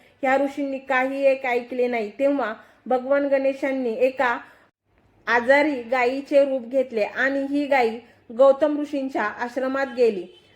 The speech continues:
गायीची अशी हालत पाहून गौतम ऋषींनी तिला चारा खायला दिला. तो चारा खाल्ल्याबरोबर गायी तिथे मृत पावली. सर्व ऋषी मिळून तिथे आले आणि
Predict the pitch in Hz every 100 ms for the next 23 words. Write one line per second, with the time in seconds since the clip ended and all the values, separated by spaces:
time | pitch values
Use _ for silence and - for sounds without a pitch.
0 | _ _ - 269 285 302 359 330 302 311
1 | 311 285 277 277 302 277 247 247 254 254
2 | 285 285 294 294 247 240 247 254 254 269
3 | 240 254 285 254 240 220 220 190 190 -
4 | _ _ 285 285 302 285 277 277 277 254
5 | 262 285 285 269 247 294 - _ - 240
6 | 269 262 262 269 269 254 262 285 294 285
7 | 240 208 185 - _ _ 294 294 311 302
8 | 285 285 269 269 269 262 269 262 277 277
9 | 247 - 226 269 262